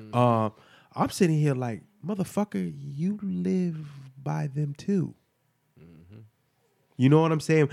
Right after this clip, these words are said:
Speaker 2: But he held, but also he was one of those Negroes, uh,
Speaker 1: <laughs> He said Negroes.
Speaker 2: yeah, yeah, yeah, yeah, yeah, yeah, yeah, yeah. He's one of those Negroes. You know what I'm saying? He, um, he held himself to a higher standard. You ever notice that? Like, remember he told Franklin,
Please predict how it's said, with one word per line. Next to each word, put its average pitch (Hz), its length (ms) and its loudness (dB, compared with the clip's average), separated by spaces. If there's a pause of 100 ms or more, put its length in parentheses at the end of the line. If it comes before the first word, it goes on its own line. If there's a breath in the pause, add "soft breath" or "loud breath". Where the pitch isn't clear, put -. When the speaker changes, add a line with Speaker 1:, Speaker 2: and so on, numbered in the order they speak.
(140 loud breath)
Speaker 2:
But 135 160 6
he 165 120 6
held, 151 320 -2
but 135 120 4
also 143 400 6
he 139 160 8
was 131 120 6
one 139 160 4
of 135 100 6
those 131 220 4
Negroes, 127 600 6 (500 soft breath)
uh, 117 460 2
Speaker 1:
<laughs> - 320 -10
He - 80 -12
said - 220 -18 (100)
Negroes. - 320 -20 (120)
Speaker 2:
yeah, 156 280 12
yeah, 160 240 12
yeah, 147 260 12
yeah, 147 160 12
yeah, 160 280 12
yeah, 156 200 8
yeah, 147 240 8
yeah. 135 240 8
He's 165 180 10
one 175 140 12
of 156 80 10
those 165 180 12
Negroes. 127 560 4
You 131 160 4
know 139 120 4
what 135 100 4
I'm 135 60 2
saying? 139 320 2 (300 loud breath)
He, 151 260 12
um, 123 420 6
he 151 160 4
held 156 200 8
himself 151 340 2
to 156 140 4
a - 20 6
higher 143 260 4
standard. 143 460 2
You 147 80 6
ever 147 140 4
notice 147 360 6
that? 127 220 2
Like, 127 240 0 (100)
remember 139 220 4
he 139 100 0
told 143 240 6
Franklin, 143 420 4